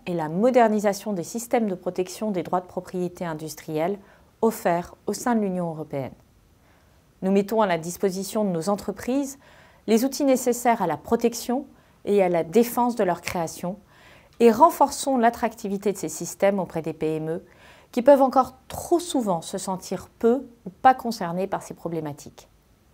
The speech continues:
La mise en place d'un cadre renforcé de protection européen pour les indications géographiques permettra également de mieux protéger nos territoires et nos savoir-faire. Permettez-moi enfin de me réjouir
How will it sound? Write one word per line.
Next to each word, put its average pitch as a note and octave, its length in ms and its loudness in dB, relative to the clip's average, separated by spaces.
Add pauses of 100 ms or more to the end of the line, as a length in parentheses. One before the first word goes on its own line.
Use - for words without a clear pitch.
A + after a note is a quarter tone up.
(420)
La F#3+ 120 6
mise G3 180 2
en G3+ 80 2
place B3 300 6
d'un F#3+ 120 -2
cadre F3 340 -2
renforcé F#3+ 600 -4
de A#3 80 -2
protection F#3 640 -6 (300)
européen G#3+ 560 2 (460)
pour F#3+ 160 -4
les F3 160 0
indications B3 540 0
géographiques F#3 680 -4 (400)
permettra C#4 440 4
également B3 380 2
de G#3 120 0
mieux A3+ 240 4
protéger G#3 420 -2
nos F#3 120 -2
territoires E3+ 640 -4 (140)
et F#3 100 -2
nos F3+ 80 -2
savoir-faire. D3+ 720 -10 (320)
Permettez-moi C#4+ 680 4 (100)
enfin B3 380 2
de G#3 180 2
me A3 140 6
réjouir A#3 500 2